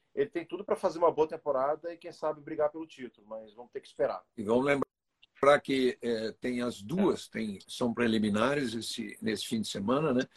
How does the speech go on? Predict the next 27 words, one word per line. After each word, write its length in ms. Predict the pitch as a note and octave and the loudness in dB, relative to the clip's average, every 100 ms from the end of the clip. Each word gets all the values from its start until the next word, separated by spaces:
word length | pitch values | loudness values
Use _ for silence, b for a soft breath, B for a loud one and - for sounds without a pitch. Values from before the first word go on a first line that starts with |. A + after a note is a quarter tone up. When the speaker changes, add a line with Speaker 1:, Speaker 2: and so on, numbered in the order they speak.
| b - | b -2
Speaker 2:
Tem 140 | G#2+ | -2
Fórmula 340 | - A#2+ A2 | 4 4 6
dois 320 | A2 B2 A2+ B2 | 8 8 8 6
e 120 | E3 | 2
Fórmula 360 | - B2+ A#2 | 4 4 4
três. 440 | - A#2 D#3+ - - b b b b | 4 2 2 -2 -12 b b b b
E 100 | D3+ | 6
na 140 | D#3 | 6
Fórmula 360 | E3+ E3+ F#3 F#3 | 6 4 4 4
três, 540 | E3+ E3+ F3+ - - - _ _ - | 4 0 0 -6 -16 -20 _ _ -4
com 80 | |
a 60 | D#3+ | -2
estreia, 580 | E3+ - D#3 F#3 F#3+ G3 _ b b _ | -2 2 4 4 2 -2 _ b b _
é, 140 | - - | -10 -8
bom, 400 | - D3+ A#2 A2 | 2 2 2 -6
o 160 | A#2+ B2 | -6 6
Gabriel 420 | C#3 B2+ C3+ C3+ | 6 8 6 8
Bortoleto 540 | C3+ A#2+ B2+ B2 - | 6 4 2 2 0
estre-, 380 | C#3 - D#3+ D#3+ | -14 -4 -4 -2
estreando 800 | D3+ - D#3 D3+ D3 F3+ G3+ G#3 | -8 -2 0 2 2 2 0 -2
e 120 | G3 G3+ | 0 -4
o 60 | |
Caio 300 | - F#3+ F#3+ | 4 4 4
Collet 340 | G#3 F#3 F3 - | 4 4 4 2
mudou 460 | F#3+ G3+ E3 F3 F3 | -4 -2 0 0 2
de 100 | A3 | -2
equipe. 460 | - F3+ F3+ - | -2 -8 -8 -16